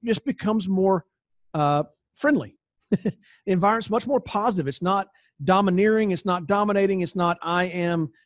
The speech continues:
um, a dictator." Now it's, "We have a relationship and we're walking together rather than me dragging you." Uh, the agenda for level two leaders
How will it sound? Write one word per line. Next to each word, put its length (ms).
um, 500
a 100
dictator." 760
Now 320
it's, 160
"We 140
have 180
a 40
relationship 640
and 100
we're 100
walking 340
together 400
rather 220
than 100
me 100
dragging 440
you." 120
Uh, 120
the 120
agenda 280
for 160
level 200
two 180
leaders 320